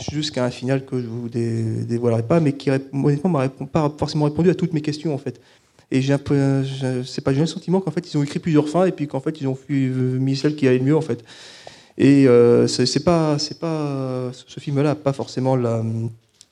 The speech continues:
le monopole de ce genre de cas, mais c'est vrai qu'assez régulièrement dans,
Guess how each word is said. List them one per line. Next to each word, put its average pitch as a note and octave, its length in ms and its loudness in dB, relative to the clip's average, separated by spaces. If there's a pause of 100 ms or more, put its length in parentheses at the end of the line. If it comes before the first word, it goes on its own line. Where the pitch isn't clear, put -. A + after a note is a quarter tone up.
(280)
le B2 80 -2
monopole C#3 340 4
de C#3+ 40 6
ce C3+ 40 4
genre B2+ 80 4
de C3+ 80 4
cas, F3+ 140 2
mais E3 80 2
c'est D3 160 0
vrai E3 80 0
qu'assez - 360 -4
régulièrement D#3 460 0
dans, B2 480 -6